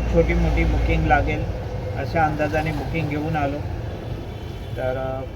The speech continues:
खूप वेळ झालेला आहे इथे, तर बुकिंग लागत नाही आहे. जागा पण चेंज करून पाहिली तरीसुद्धा बुकिंग काही नाही आहे इथे.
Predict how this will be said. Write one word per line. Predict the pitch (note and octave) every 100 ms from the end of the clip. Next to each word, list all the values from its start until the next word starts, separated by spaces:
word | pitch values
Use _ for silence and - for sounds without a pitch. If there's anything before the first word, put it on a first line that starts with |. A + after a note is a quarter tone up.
| -
खूप | D#3+
वेळ | E3 E3
झालेला | D#3+ C#3 C3+ C#3+ C#3
आहे | C3 C3 C3+ C3+
इथे, | C3 - C#3 C#3 C#3+ - -
तर | C3 C3+ C3
बुकिंग | C3+ - D3+ D3+ D3+ D3+ D3+
लागत | C#3 C3 D#3 C#3+ -
नाही | C#3+ D3 D3
आहे. | C#3+ - - - - - - - - - -
जागा | C#3+ C#3+ F3+
पण | F3+ F#3+
चेंज | E3 F3 E3+
करून | - E3+ F3
पाहिली | E3 D#3 D3 D#3
तरीसुद्धा | E3+ D3+ D3 E3 E3 D#3 D#3
बुकिंग | C#3+ C#3 D#3 D#3
काही | D3+ D3+ C3+ C3+ D3+
नाही | C#3+ C#3 C#3+ D3
आहे | C#3
इथे. | C3+ - D3 -